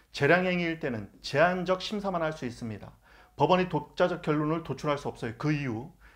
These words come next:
이런 거 이제 기본 강의에서 배우는 건데, 재량행위는 공익적 판단을 위해서 행정청에 부여한, 입법자가 부여한 권한입니다. 이런 공익 판단은요,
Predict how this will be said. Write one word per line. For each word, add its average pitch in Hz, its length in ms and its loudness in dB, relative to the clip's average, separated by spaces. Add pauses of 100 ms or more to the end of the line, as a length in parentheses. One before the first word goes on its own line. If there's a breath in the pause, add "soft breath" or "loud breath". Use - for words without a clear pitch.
이런 143 180 0
거 147 60 0
이제 131 140 -2
기본 151 300 0
강의에서 139 680 -6
배우는 123 260 -4
건데, 117 440 -6 (420 loud breath)
재량행위는 180 760 2 (1500)
공익적 196 540 2
판단을 190 320 2
위해서 165 360 0
행정청에 185 680 -2
부여한, 135 560 0
입법자가 151 460 -4
부여한 135 640 -4
권한입니다. 123 720 -6 (320 soft breath)
이런 180 300 4
공익 180 360 2
판단은요, 190 680 -4